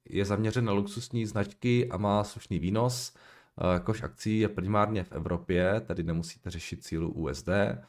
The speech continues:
Eh, nákladovost je půl procenta P A. Dovolím si vás požádat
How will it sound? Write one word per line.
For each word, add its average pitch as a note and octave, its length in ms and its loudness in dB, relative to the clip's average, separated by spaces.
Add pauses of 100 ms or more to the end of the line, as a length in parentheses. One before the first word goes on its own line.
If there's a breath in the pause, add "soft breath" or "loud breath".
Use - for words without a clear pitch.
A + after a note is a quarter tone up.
(340 loud breath)
Eh, E2 180 2
nákladovost F#2 840 2 (640)
je F2 160 2
půl - 420 -6
procenta B2 720 0
P G2 380 0
A. E2+ 220 2
Dovolím G2+ 300 2
si A#2 180 0
vás G2+ 240 0
požádat G2+ 340 -2